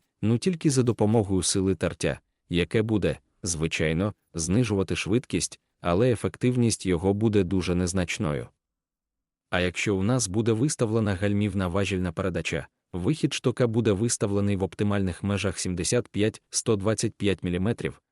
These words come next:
у нас буде виникати гальмівна сила, і при її виникненні колесо буде намагатися вирвати рейку зі шпали, але оскільки рейка закріплена дуже плурміцно,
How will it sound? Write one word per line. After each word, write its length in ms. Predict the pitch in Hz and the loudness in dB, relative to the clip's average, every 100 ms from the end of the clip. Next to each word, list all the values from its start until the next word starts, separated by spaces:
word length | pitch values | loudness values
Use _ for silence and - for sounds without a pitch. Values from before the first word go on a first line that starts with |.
| _ - | _ 0
у 100 | 113 | 2
нас 240 | 151 131 | 2 2
буде 240 | 123 127 | 0 2
виникати 560 | 107 101 92 101 98 98 | 2 2 0 -2 -2 -2
гальмівна 520 | 92 101 92 85 87 | 0 0 0 0 -2
сила, 360 | - 98 78 - _ _ | 0 -2 -4 -8 _ _
і 120 | 110 | 0
при 220 | 101 104 101 | 0 2 2
її 280 | 101 95 | 2 2
виникненні 600 | 92 110 117 - 98 92 | 2 2 2 0 0 0
колесо 420 | 85 90 90 - 123 | 0 0 0 0 0
буде 260 | 110 104 | 0 0
намагатися 600 | 101 101 90 104 92 - | 0 0 0 -2 -2 -2
вирвати 440 | 80 101 90 85 87 | 0 0 0 -2 0
рейку 320 | 92 85 95 | 0 0 -2
зі 120 | 95 | -2
шпали, 420 | - - 90 73 - _ _ - | -2 0 0 0 -8 _ _ -2
але 200 | 90 98 | 2 2
оскільки 480 | 104 - 117 - 98 | 2 0 -2 0 2
рейка 320 | 104 101 104 | 2 2 0
закріплена 640 | 95 90 104 - 101 98 | 0 0 -2 -2 0 0
дуже 280 | 92 101 92 | 0 0 -2
плурміцно, 640 | - 98 101 131 - 73 | 0 0 2 2 0 -4